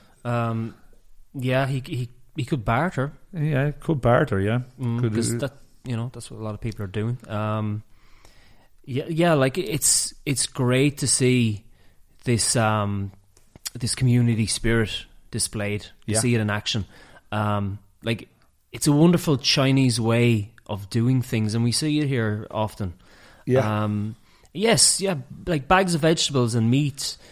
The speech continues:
Speaker 1: uh, they're being organised by community leaders. Um, and as I said, yeah, you have some people, they're even bartering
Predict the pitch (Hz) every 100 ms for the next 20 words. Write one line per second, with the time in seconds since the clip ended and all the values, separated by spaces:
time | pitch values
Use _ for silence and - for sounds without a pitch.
0 | - - - 123 135 180 156 135 147 131
1 | 113 113 110 - 117 117 107 104 110 113
2 | 107 98 - - - - - 107 107 104
3 | 104 - - - _ - - 120 143 123
4 | 127 123 147 156 - 147 151 - 147 147
5 | 143 120 107 127 139 135 107 117 117 120
6 | 127 120